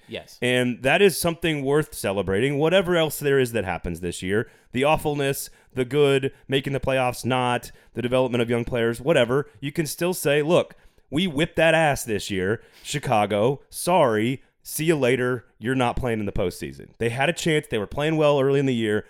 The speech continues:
Speaker 2: and the Predators completely demoralized Chicago. So I'm trying to find some blatant homerism here on the show, to balance out our rude awakenings, and I think the complete and utter domination of Chicago is worth noting to, for Preds fans.
Speaker 1: Do the Predators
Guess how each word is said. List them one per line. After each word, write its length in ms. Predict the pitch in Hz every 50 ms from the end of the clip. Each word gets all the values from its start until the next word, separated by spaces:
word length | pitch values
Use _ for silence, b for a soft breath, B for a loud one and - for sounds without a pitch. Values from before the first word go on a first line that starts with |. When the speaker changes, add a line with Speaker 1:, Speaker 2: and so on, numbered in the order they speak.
| b b -
Speaker 2:
and 140 | 117 120 120
the 40 |
Predators 440 | 113 - 117 104 104 107 107 104 -
completely 560 | - - 120 107 - - 113 113 98 107 107
demoralized 560 | 104 98 104 95 95 92 90 87 87 87 85 -
Chicago. 380 | - - 98 87 82 76 76
So 120 | - - 131
I'm 80 | 123
trying 160 | - 139 143
to 60 | 165 -
find 200 | - 180 175 170
some 140 | - 180
blatant 360 | 147 127 147 151 165 170 175 143
homerism 440 | 190 185 165 139 127 117 107 110
here 140 | 98 110 113
on 80 | 104 98
the 60 | 101
show, 380 | - - 101 92 90 90 95 b b b b b b -
to 100 | - 113
balance 360 | 117 123 127 147 156 151 -
out 140 | 151 143 135
our 120 | 135 131
rude 200 | 123 131 139 139
awakenings, 640 | 143 143 165 170 160 - 113 107 98 98 101 - b b b b b b
and 100 | - 113 117
I 80 | 120
think 400 | 113 - 120 113 107 - - - - _ _ _ -
the 80 | 120
complete 320 | 110 - 131 117 139 151 139
and 80 | 139
utter 120 | 135 131 127
domination 500 | 123 120 113 110 107 107 104 101 - 104
of 60 | 95
Chicago 440 | - 98 - - 98 92 92 123 -
is 160 | 139 135 131
worth 360 | 151 165 175 175 165 143 -
noting 520 | 151 147 135 131 123 117 107 107 101 101 B B B B B 117 113 - _ _
to, 80 | - 131
for 160 | - - 117
Preds 260 | 110 - 98 73 - -
fans. 320 | - - - - - 131 120 -
Speaker 1:
Do 360 | - 143 139 139 139 135 131
the 120 | 117 131
Predators 580 | - - 147 160 175 202 170 175 170 165 156